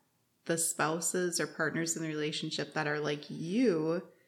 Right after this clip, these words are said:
for the people who are like me and then are the planners? What are good ways to approach finances and have money conversations with people who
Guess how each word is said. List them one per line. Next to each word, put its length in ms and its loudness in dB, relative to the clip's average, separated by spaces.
for 480 8
the 100 2
people 320 0
who 100 -4
are 140 2
like 260 -2
me 500 4
and 140 2
then 100 2
are 160 2
the 100 2
planners? 760 -2
What 260 2
are 160 4
good 240 0
ways 440 0
to 420 -2
approach 720 -2
finances 720 0
and 100 2
have 200 0
money 220 2
conversations 1120 -2
with 140 -2
people 340 0
who 520 0